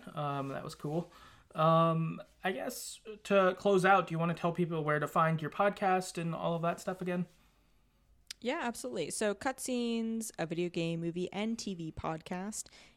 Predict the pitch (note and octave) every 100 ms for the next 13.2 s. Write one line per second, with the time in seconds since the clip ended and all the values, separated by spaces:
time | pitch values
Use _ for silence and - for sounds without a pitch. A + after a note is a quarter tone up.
0 | _ G3 F#3+ F#3 F3+ F3+ F3 E3+ - E3+
1 | D#3+ D#3+ E3 E3+ F3+ E3+ F3 D#3+ D#3 D#3+
2 | - - _ - - - - F3 F3 -
3 | F2+ - - - - _ _ - D3+ -
4 | C#3 D#3+ - - - F#3 G3+ - - -
5 | - - - - - F3 E3+ E3 E3 E3+
6 | - - A3+ - G3+ G3+ F#3 F3+ D#3+ -
7 | G3+ F#3+ F3 - - - D#3 - - -
8 | - - - G#3+ G3+ G3 F#3 G3+ - -
9 | _ - D#3+ D#3+ D#3+ - - E3 - D#3+
10 | - - F3 - D#3+ D#3 - C#3 - -
11 | D3 D#3+ A#3 - _ - - _ _ -
12 | F#3+ F#3+ F#3+ F#3+ G3 - F3+ E3+ F3 F3
13 | E3+ E3